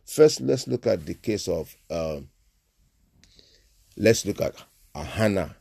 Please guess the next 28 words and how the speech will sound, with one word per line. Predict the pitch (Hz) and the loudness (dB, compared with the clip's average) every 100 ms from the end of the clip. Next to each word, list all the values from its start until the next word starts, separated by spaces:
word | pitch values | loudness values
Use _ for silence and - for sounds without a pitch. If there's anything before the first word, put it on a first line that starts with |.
| _ _ | _ _
Hannah, | - 101 90 - _ _ _ | -4 -4 -4 -10 _ _ _
Hannah, | - 95 85 - _ _ - | -4 -2 -4 -8 _ _ -6
Hannah. | 95 98 87 - - - - | 0 0 -2 -6 -20 -20 -6
Yeah, | 92 71 - | -2 -2 -2
if | 90 78 | -4 2
we | 104 | 2
look | 143 | 4
at | 117 85 | 4 2
Hannah | 101 110 113 113 110 | -2 0 0 0 -2
in | - 90 | -4 -4
the | 87 | -4
book | 87 104 | -4 -4
of | 87 - | -4 -6
First | - 104 98 | 0 0 0
Samuel, | - 98 107 107 101 98 104 _ _ _ _ _ | -4 -2 -2 -2 -4 -6 -12 _ _ _ _ _
First | - 104 107 - | -4 -2 -2 -4
Samuel | 101 98 98 95 - | -2 0 -2 -4 -6
chapter | - 85 - 85 85 - - - | -6 -6 -4 -2 -2 -6 -16 -14
one, | 85 90 101 101 98 95 | -8 -4 -2 -2 -2 -4
verse | 87 90 - - | -6 -6 -8 -8
nineteen. | 90 90 - 98 90 | -8 -8 -6 -6 -6
First | - - - - - - - 104 107 - - - - - | -12 -20 -20 -20 -20 -16 -8 -2 -2 -2 -12 -18 -20 -18
Samuel, | - 98 98 98 95 | -4 -2 0 0 0
you | 104 131 | 0 0
know | 147 | 0
the | 147 101 | -2 -6
story | 87 110 107 | -6 -4 0
of | 104 | 0